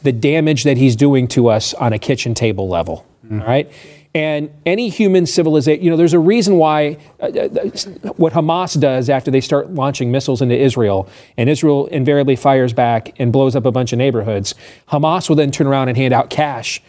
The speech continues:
Speaker 1: to the members of the families, the husbands <coughs> whose family, whose houses were destroyed.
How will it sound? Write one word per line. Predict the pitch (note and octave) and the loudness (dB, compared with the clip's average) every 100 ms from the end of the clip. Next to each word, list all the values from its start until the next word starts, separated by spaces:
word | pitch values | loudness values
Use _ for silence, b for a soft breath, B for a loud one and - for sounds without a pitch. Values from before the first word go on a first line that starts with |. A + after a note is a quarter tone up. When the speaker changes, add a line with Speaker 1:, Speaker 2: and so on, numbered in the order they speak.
| b _ | b _
Speaker 1:
to | C3+ | 0
the | |
members | C3+ C#3+ C3 A#2+ | 0 2 2 2
of | A#2+ | 0
the | |
families, | A2+ D#3 D#3 A#2+ A2+ A2 b b - | 0 0 0 2 0 -2 b b -4
the | A#2 | 0
husbands | E3 C3+ B2 B2 | 0 0 -2 0
<coughs> | - - A3+ | -2 -4 -6
whose | C3 | -4
family, | - F#3+ D#3 | -2 -2 -4
whose | D#3+ D3+ | -4 -2
houses | F3+ D#3+ | -2 -2
were | A#2+ A2 | -4 -4
destroyed. | A2 - G2 F2 | -4 -4 -4 -4